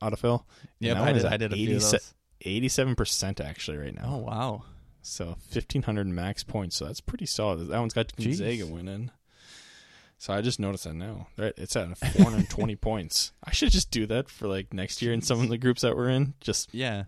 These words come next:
Speaker 1: do autofill. <laughs>
Speaker 2: Don't even
Speaker 1: See what
Speaker 2: pick
Speaker 1: happens.
Speaker 2: their own games, yeah.
Speaker 1: Gosh, I'd feel bad if you end up, actually end up winning too and winning some money, but no, yeah, a bunch of 'em are, like, five percent, ten percent, just ugly.
Speaker 2: Mm-hmm.
Speaker 1: But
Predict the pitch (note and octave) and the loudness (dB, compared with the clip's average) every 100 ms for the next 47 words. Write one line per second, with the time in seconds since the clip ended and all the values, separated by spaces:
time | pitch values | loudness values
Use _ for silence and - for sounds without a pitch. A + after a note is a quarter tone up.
0 | - G2 E2 G2+ G2 - A#2 - - - | -6 -6 -4 -4 -2 4 6 6 6 4
1 | B3 A#2 A2+ A2 G#2+ A#2+ - C#3 C3+ A#2 | 6 6 8 8 8 8 6 6 4 4
2 | A#2 A2 G#2+ G#2+ G#2+ G#2 A2 A2+ G#2+ - | 4 2 0 -2 -4 -4 -4 -4 -6 -10
3 | - _ _ - - - G2+ A2 - G#2+ | -20 _ _ -20 -20 -16 -16 -16 -14 -14
4 | - F#2 F2 F2 F#2 - F#2 F2+ F#2 F2+ | -10 -10 -8 -10 -10 -10 -8 -6 -6 -6
5 | G2 - G2 F#2 F#2+ F#2+ G2+ G2+ G#2 G2 | -6 -4 -2 -2 -2 0 0 0 0 0
6 | G2+ G#2 G2+ G2 - G2+ G2+ G#2 G2+ - | 2 0 0 -2 -2 -2 0 -2 -4 -8
7 | - _ _ _ - - - - _ _ | -10 _ _ _ -20 -18 -16 -20 _ _
8 | _ - - - - - - - D2 D#2 | _ -20 -20 -20 -20 -20 -12 -10 -8 -8
9 | D#2 F2 G2+ F2+ F2+ F2 E2+ E2+ - C2+ | -6 -4 -2 -2 -2 -4 -4 -8 -8 -8
10 | B1+ D#2 - - - D#2+ D#2 - D2 E2 | -8 -10 -10 -6 -4 -4 -4 -6 -8 -6
11 | - - E2 D#2 D2+ D#2 - - - - | -6 -6 -6 -6 -8 -8 -10 -12 -14 -12
12 | - - A#1 D#2+ D2+ E2+ - - - - | -12 -10 -10 -8 -6 -6 -8 -14 -14 0
13 | A2 G#2 G2+ G#2 - - - - - - | 2 4 2 -4 -10 -20 -20 -20 -20 -20
14 | - - - | -20 -18 -18